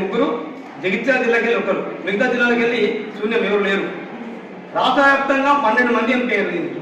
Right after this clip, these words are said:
మన తెలంగాణ వచ్చి. ఇది లక్షల మంది ఎనిమిదవ తరగతి మార్కుల ఆధారంగా ఎంపిక చేయడం జరుగుతుంది. కానీ మీరు అందరూ ఎనిమిది రోజుల మార్కుల ఆధారంగా బాగా ఎంపిక చేసుకుని మాకు ముందుంటే మీరు కూడా ఎగ్జామ్ రాసే అవకాశం ఉంది, పోటీ పోవచ్చు, పోటీ పోవచ్చు.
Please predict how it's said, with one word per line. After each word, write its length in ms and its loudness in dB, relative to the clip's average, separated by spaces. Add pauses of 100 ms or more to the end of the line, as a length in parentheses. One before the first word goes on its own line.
మన 180 -8
తెలంగాణ 340 2
వచ్చి. 180 0 (1040)
ఇది 160 0 (380)
లక్షల 360 4 (120)
మంది 240 2 (720)
ఎనిమిదవ 320 4
తరగతి 340 2 (720)
మార్కుల 400 2
ఆధారంగా 360 4 (300)
ఎంపిక 220 2
చేయడం 220 4
జరుగుతుంది. 340 -2 (960)
కానీ 180 2
మీరు 140 6
అందరూ 220 4
ఎనిమిది 220 2
రోజుల 200 2
మార్కుల 360 0
ఆధారంగా 340 2
బాగా 180 0
ఎంపిక 160 -2
చేసుకుని 280 0
మాకు 200 -2
ముందుంటే 300 0 (360)
మీరు 160 2
కూడా 140 4
ఎగ్జామ్ 240 2
రాసే 200 2
అవకాశం 300 0
ఉంది, 120 -4 (100)
పోటీ 200 -2
పోవచ్చు, 260 0 (280)
పోటీ 220 0
పోవచ్చు. 260 -2